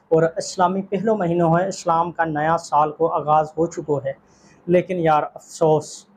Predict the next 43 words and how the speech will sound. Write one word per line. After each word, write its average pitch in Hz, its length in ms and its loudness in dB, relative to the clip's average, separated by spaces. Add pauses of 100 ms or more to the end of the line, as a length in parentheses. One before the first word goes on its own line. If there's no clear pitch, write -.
(420)
कि 165 120 4 (120)
हमने, 170 560 -2 (460)
ए, 170 420 4 (100)
इस्लाम 185 460 0
भी 175 80 -8
ना 165 100 -2
छोड़ो 151 300 -4
है, 151 180 -2
हर 214 160 0
चीज़ 208 400 -4
में 190 140 4
इजाफा 170 300 2
करता 160 340 -2
जा 151 140 0
रहा 151 100 0
है, 156 60 -2
अपनी 165 240 -2
मनमानी 160 480 0
करता 151 300 -4
जा 147 180 0
रहा 143 200 -2
है। 147 220 -6 (480)
ए, 175 340 4
आप 185 260 2
देखो, 190 420 -2 (320)
कहा 185 160 0
यार 196 280 2 (200)
इतनो 220 260 -2
बड़ो 214 360 0
सानिया 190 400 0
हुए 175 180 2
हो 175 340 2 (140)
या 170 100 4
दिन 156 180 -2
लो, 147 220 -2 (320)
और 202 100 0
कहा 196 240 0
या 202 180 0
कोई 202 340 -2
ई - 20 0
तरीको 220 440 0
है 208 140 2
कि 202 160 -2